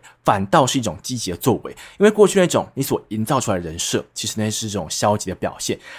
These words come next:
它跟你想要达到的目的是不一致的。而当你开始表现出真实的自己时，虽然看上去你可能无法去达成旁边每个人的期许，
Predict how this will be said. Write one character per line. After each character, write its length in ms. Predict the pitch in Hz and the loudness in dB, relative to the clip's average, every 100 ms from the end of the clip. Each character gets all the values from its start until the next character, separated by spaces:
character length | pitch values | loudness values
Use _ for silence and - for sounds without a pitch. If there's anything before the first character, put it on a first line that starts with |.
| - | -12
它 340 | - 165 165 - | 0 2 2 -2
跟 160 | 151 143 | 0 0
你 180 | 101 - | 0 -6
想 220 | - 90 | -6 -4
要 80 | 107 | -4
达 140 | 87 | -4
到 100 | 107 | -2
的 60 | 98 | -2
目 180 | 101 | -2
的 100 | 98 | -4
是 140 | 95 - | -6 -8
不 160 | 101 | -10
一 80 | - | -10
致 220 | 80 - | -8 -6
的。 180 | 95 - - - - | -6 -8 -14 -18 -2
而 180 | 143 170 | 4 4
当 180 | 180 180 | 4 0
你 60 | |
开 140 | 120 143 | 0 -4
始 100 | 117 | -4
表 180 | - 78 | -4 -2
现 140 | 123 | -2
出 180 | 113 113 | -2 -2
真 220 | 120 120 | 0 0
实 120 | 117 | 0
的 20 | |
自 120 | 92 104 | -2 -4
己 140 | 76 | -4
时， 320 | - - - - - - | -8 -8 -10 -16 -20 -4
虽 160 | - | 0
然 140 | 165 147 | 2 0
看 260 | - 156 | 2 2
上 240 | 143 143 107 | 2 0 -2
去 380 | - 127 101 _ _ _ _ - | -4 -4 -4 _ _ _ _ -4
你 160 | 110 110 | 0 0
可 140 | 107 | -2
能 160 | 92 95 | -4 -4
无 100 | 110 | -4
法 160 | 104 | -4
去 140 | - 110 | -4 -6
达 260 | 95 85 | -6 -8
成 300 | 101 95 85 - | -8 -8 -10 -10
旁 260 | - 90 | -6 -4
边 180 | 98 110 | -2 0
每 220 | 107 95 | 0 -2
个 140 | 87 95 | -4 -8
人 100 | 82 | -6
的 60 | |
期 200 | 82 - | -8 -8
许， 280 | 85 - - | -8 -10 -12